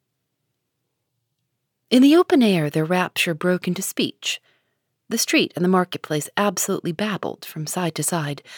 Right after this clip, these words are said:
with applauses of the minister. His hearers could not rest until they had told one another of what they each knew better than he could tell or hear. According to their united testimony,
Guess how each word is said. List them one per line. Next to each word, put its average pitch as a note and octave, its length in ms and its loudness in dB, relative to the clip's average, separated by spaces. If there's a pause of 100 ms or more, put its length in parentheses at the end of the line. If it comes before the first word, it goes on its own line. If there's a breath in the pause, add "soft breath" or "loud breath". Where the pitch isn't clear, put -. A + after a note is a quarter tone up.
(180 loud breath)
with F3+ 120 -6
applauses F#3+ 540 2
of D#3 140 -6
the F#3 60 -4
minister. G3+ 520 -4 (1080)
His - 220 -2
hearers - 480 0
could - 160 -6
not F3+ 260 -2
rest G3 320 0
until D#3+ 200 -2
they D#3+ 100 0
had D3+ 140 -2
told A3 260 0
one C3 140 -4
another C3 340 -8 (340 loud breath)
of F3 80 -14
what F#3+ 140 2
they G#3 80 2
each - 300 -2
knew F#3 100 2
better F3 300 0
than E3 140 -4
he A3+ 180 -6
could - 200 -12
tell D3+ 280 -2
or D#3 60 -6
hear. - 440 -4 (920 soft breath)
According E3+ 480 2
to - 80 -10
their D#3+ 160 0
united E3 420 2
testimony, D3+ 600 -8